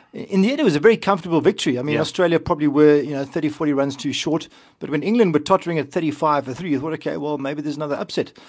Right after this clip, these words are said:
Speaker 2: Yeah.
Speaker 1: But just like Bangladesh the day before against the Kiwis, they, uh, they managed to come back very well, did England. And the skipper,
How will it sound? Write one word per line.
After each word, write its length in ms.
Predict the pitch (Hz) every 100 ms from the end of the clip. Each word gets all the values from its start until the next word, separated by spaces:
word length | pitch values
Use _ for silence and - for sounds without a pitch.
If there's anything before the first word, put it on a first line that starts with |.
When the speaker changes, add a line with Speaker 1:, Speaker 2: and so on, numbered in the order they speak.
| -
Speaker 2:
Yeah. 160 | 104
Speaker 1:
But 100 | 98
just 160 | 196 208
like 180 | 175 123
Bangladesh 800 | 160 175 143 165 139 - -
the 80 | 139
day 160 | 143 156
before 340 | 131 - 160
against 280 | 139 147 131
the 60 | 127
Kiwis, 400 | - 147 120 117
they, 300 | 127 127 131
uh, 180 | 123 123 - - _
they 100 | -
managed 260 | 143 147 -
to 40 |
come 160 | - 147
back 140 | 139
very 260 | 120 147 139
well, 180 | 135
did 140 | 120 117
England. 320 | 123 131 147
And 140 | 127
the 40 | 123
skipper, 440 | - 151 147 143